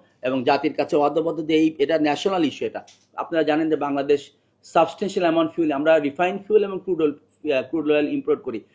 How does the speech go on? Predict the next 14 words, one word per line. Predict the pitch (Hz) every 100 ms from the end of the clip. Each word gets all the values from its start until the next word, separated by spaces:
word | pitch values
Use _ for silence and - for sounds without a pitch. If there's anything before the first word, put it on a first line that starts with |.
| _ -
এবং | 160 180 165
জাতীয় | 175 175 175 208
অর্থনীতি | 202 185 190 202 196 208
বা | 175 180
আমাদের | 156 165 180
নিজস্ব | 170 175 175 190
তেলের | 185 175 175
উৎপাদন | 165 - 170 175
না | 165 160
থাকার | 175 185
কারণে, | 175 175 180 226
আহ, | - _ _ _ _ _ _ _ _ _ _ _ _ _ 120 127 123 - -
এই | 196 226
আমদানি | 180 202 208 214